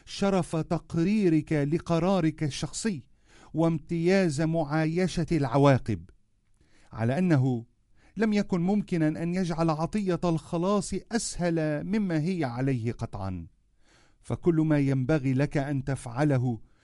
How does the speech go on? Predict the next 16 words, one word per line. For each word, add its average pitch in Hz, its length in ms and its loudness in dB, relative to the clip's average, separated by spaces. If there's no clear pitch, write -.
هو 151 160 2
أن 160 240 -2
تمارس 170 640 -2
استعمال 156 840 -2
عطيته 147 800 -4
الأولى 143 920 0
لك، 120 500 0
أعني 135 420 0
حرية 139 520 0
الاختيار، 123 720 -2
لتوهب 175 840 2
العطية 135 760 0
الأخرى، 98 640 -4
أي 120 180 -2
الحياة 110 720 -4
الأبدية. 90 1000 -6